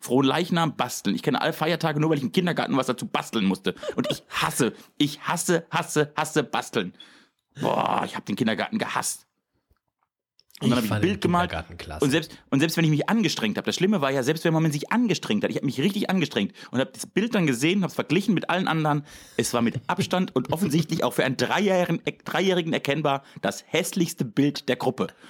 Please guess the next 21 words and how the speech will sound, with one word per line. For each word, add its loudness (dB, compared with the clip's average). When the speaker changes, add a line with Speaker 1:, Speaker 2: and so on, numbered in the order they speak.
Speaker 1:
Und 0
das -4
jeden 2
verdammten -2
Tag. -6
Der 0
Kindergarten 0
war 2
für 0
mich -2
eine 0
einzige 0
Niederlage. 2
Eine 0
drei -2
Jahre 2
andauernde 2
Niederlage 2
des -4
eigenen 2
Seins. 0